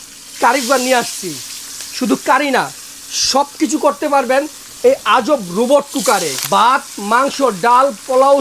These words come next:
সবজি সব ধরনের রান্না করবেন এক কারি কুকারে। আপনার মাসে মাসে বিদ্যুৎ বিল দিতে হবে না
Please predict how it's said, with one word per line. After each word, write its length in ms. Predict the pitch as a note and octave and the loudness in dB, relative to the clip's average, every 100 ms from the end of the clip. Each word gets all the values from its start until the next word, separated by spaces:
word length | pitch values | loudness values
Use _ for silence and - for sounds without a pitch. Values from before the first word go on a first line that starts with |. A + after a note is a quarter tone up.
| - | 2
সবজি 380 | C4 C4 G#3 C4 E3 - - - - - - - | 0 -2 -2 -4 -4 -12 -20 -20 -18 -12 -6 -2
সব 200 | C#4+ D4 C#4+ | 2 0 0
ধরনের 320 | D#4 D4 D4 C4 | 0 2 2 2
রান্না 220 | C4 C#4 | 0 2
করবেন 260 | C4+ C4+ E4 E4+ - - - D#4 | 0 2 -2 -4 -16 -6 0 0
এক 60 | - | 0
কারি 180 | C#4 C4+ | 0 0
কুকারে। 360 | A#3+ A3 G#3 D#3 - - - - G#3 | -2 0 0 0 -4 -12 -10 -4 0
আপনার 320 | A#3 D#4 D4 C#4 - F#3 A3 | 0 2 2 0 -4 -4 0
মাসে 240 | B3 C#4 C#4 | 0 2 0
মাসে 180 | C#4 A#3+ E3+ | -2 -8 -6
বিদ্যুৎ 260 | A3 A3 G3+ | -6 -6 -4
বিল 120 | C4 A#3+ | -4 -4
দিতে 140 | G#3 | 0
হবে 200 | A#3+ G3 | 0 0
না 100 | F3+ | -6